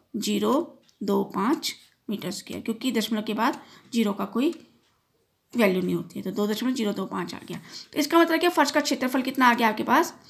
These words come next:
फर्श का क्षेत्रफल कितना आ गया आपके पास, दो दशमलव ज़ीरो दो पाँच मीटर स्क्वायर। एक मीटर स्क्वायर का खर्चा देखा, एक मीटर स्क्वायर फर्श पर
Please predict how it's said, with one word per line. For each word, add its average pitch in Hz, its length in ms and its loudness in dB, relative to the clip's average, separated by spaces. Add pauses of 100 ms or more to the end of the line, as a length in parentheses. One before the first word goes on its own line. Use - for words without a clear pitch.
(320)
फर्श 214 280 0
का 214 280 6 (1400)
क्षेत्रफल 214 680 -2 (1000)
कितना 302 200 4
आ 311 40 6
गया 320 120 2
आपके 339 140 4
पास, 233 280 4 (340)
दो 233 220 6
दशमलव 226 500 2 (360)
ज़ीरो 214 500 0
दो 202 380 0 (100)
पाँच 220 420 0
मीटर - 300 -4
स्क्वायर। - 340 -10 (460)
एक 294 200 10
मीटर 320 200 6
स्क्वायर 302 260 0
का 311 80 2
खर्चा 311 260 0
देखा, 269 300 0
एक 269 380 0
मीटर 240 280 0
स्क्वायर 214 520 0 (640)
फर्श 220 360 2 (2250)
पर 220 320 6